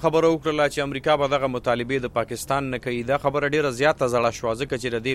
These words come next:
لس پنځلس کاله وشو، موږ یې اورو، دا اوریدونکي زموږ د ګردې نړۍ ټول خلک یې اوري.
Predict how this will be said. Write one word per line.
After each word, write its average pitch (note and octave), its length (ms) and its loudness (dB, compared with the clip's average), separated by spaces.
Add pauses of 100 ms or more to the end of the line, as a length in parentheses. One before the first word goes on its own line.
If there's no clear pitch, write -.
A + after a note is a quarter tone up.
لس B2+ 180 -2
پنځلس B2 440 -6
کاله B2+ 220 -2
وشو، A#2+ 220 -10
موږ C3 140 -6
یې B2 100 -2 (100)
اورو، A#2 180 -4 (100)
دا A2 60 0 (280)
اوریدونکي A#2+ 540 -6
زموږ A#2 220 -6
د A2 220 -6
ګردې A#2 280 -4
نړۍ A#2 200 -4
ټول A#2 180 -8
خلک A#2+ 240 -6
یې A#2 60 -6 (160)
اوري. A2 220 -6